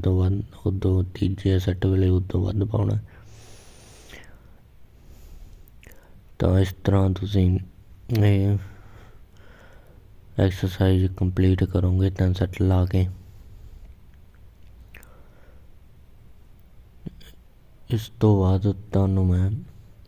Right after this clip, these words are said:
dumbbell press, incline bench press 'ਤੇ ਲਾ ਕੇ ਦਿਖਾਊਂਗਾ। ਤਾਂ ਆਪਣੀ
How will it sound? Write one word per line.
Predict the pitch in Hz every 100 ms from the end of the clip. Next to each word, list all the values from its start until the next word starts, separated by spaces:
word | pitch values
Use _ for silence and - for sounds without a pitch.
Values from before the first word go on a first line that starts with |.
| - - - - - - - - - -
dumbbell | 104 101 95 92 98 98 101 101 - - - - - - - -
press, | - 95 92 - - -
incline | 107 98 95 95 92 92 92
bench | 92 95
press | - 98 92
'ਤੇ | - 90
ਲਾ | 92 92 92
ਕੇ | 92
ਦਿਖਾਊਂਗਾ। | 92 98 98 95 95 107 - - - - - - - - - - - - - - - - - - - - - - - - - - - - - -
ਤਾਂ | 104 98 95
ਆਪਣੀ | 92 - 101 101 98